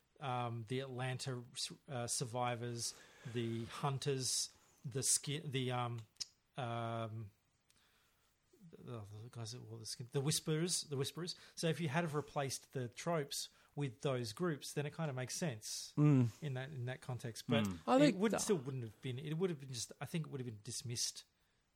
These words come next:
Speaker 1: You know,
Speaker 2: Yeah.
Speaker 1: as a,
Speaker 3: Yeah, I
Speaker 1: as a
Speaker 3: think
Speaker 1: game.
Speaker 3: it's easy for something to go under the radar. So it's a thing to stick it on your radar, but then it also makes people go,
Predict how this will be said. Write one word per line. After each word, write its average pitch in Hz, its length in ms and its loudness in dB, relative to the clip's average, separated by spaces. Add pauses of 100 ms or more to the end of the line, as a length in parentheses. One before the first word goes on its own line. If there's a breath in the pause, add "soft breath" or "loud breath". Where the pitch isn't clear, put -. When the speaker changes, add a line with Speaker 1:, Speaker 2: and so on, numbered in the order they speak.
(380)
Speaker 1:
You 117 60 2
know, 120 60 6
Speaker 2:
Yeah. 117 60 4
Speaker 1:
as 113 160 0
a, 151 40 6
Speaker 3:
Yeah, 143 160 12
I - 40 12
Speaker 1:
as 110 40 10
a 117 40 2
Speaker 3:
think 170 100 10
Speaker 1:
game. 151 60 12
Speaker 3:
it's - 100 8
easy 131 280 6
for 117 140 -2
something 113 220 4
to 107 60 2
go 110 160 2
under 107 180 6
the 107 100 2
radar. 110 280 4
So 214 180 8
it's 208 100 8
a 196 60 0
thing 240 260 4
to 156 140 4 (340)
stick - 520 4
it 185 140 4
on 156 180 6
your 143 120 6
radar, 113 600 6
but 143 120 2
then 151 140 4
it 147 60 2
also 143 260 4
makes 143 180 4
people 123 200 0
go, 113 160 2